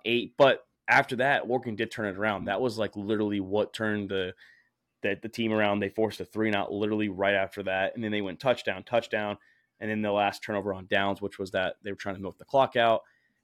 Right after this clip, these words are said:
Uh, Oregon, uh, or Washington got the two quick scores with Penix Junior, who was banged up too. So I respect Michael Penix Junior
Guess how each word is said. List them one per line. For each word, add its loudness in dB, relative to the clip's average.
Uh, 2
Oregon, 2
uh, -2
or 0
Washington 0
got -10
the -20
two -6
quick -4
scores -2
with -20
Penix -6
Junior, -2
who 6
was 4
banged 2
up 0
too. 0
So -2
I 6
respect 2
Michael -6
Penix -6
Junior -4